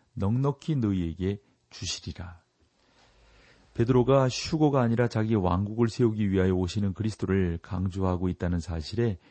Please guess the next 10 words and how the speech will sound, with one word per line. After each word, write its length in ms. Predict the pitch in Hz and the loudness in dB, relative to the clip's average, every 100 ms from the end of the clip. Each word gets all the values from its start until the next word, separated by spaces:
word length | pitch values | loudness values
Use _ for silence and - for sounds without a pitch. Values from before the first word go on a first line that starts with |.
| _ _ | _ _
유의해야 600 | 101 107 127 117 92 87 | -6 -2 0 2 0 -2
합니다. 480 | 90 80 76 76 76 - _ _ _ _ _ _ _ - - _ - | -4 -8 -12 -12 -14 -18 _ _ _ _ _ _ _ -20 -20 _ -6
우리는 280 | 110 131 143 | -2 -2 0
그 140 | 151 | 0
이유를 440 | 127 107 98 117 | 0 0 0 0
십사 500 | 131 - - - 92 | 0 -6 -12 -6 -2
절에서 340 | 95 95 87 95 | 0 0 -2 -4
찾아볼 400 | - 123 113 92 | -6 -4 -2 -4
수가 220 | - 92 | -6 -6
있는데, 500 | 82 80 87 98 76 | -6 -6 -6 -6 -8